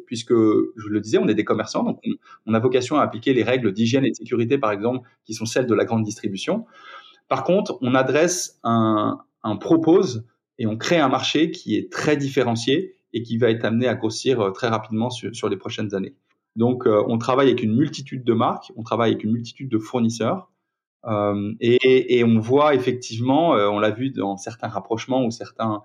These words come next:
euh, changements de marché qui ont eu lieu ces dernières semaines, ces derniers mois, que la grande distribution prend extrêmement au sérieux ces, ces changements de mode de consommation, l'émergence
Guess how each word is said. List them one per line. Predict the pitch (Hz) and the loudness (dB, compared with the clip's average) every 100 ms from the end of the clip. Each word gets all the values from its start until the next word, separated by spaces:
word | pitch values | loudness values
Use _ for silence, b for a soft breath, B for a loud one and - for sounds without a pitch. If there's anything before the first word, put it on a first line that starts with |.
| b b b - | b b b -12
euh, | |
changements | 98 127 117 123 | -6 -4 -2 0
de | |
marché | 117 117 135 | 0 -2 -4
qui | 113 | -4
ont | 101 | -2
eu | 120 | 0
lieu | |
ces | 120 98 | 0 -4
dernières | 98 95 110 | -4 -4 -4
semaines, | - 110 113 | -6 -2 -2
ces | 117 107 | -2 -4
derniers | 104 98 | -6 -4
mois, | 113 240 - B B _ | -2 -2 -4 B B _
que | 117 | 2
la | 117 | 4
grande | 131 147 | 4 2
distribution | 139 139 131 - 156 | -2 -4 -4 -2 -4
prend | - - - - | -2 -2 -2 -2
extrêmement | - - - 147 147 147 | -4 -4 -4 0 2 0
au | 120 | 0
sérieux | 127 117 131 139 | -2 0 0 -2
ces, | - 95 95 | -2 -2 -2
ces | - | -4
changements | - 117 117 127 | -4 -2 0 0
de | 117 | 0
mode | 104 110 | -2 -2
de | 110 | -4
consommation, | 113 113 101 - 202 294 - | -6 -8 -8 -4 -4 -4 -4
l'émergence | 104 117 123 117 | 0 2 2 0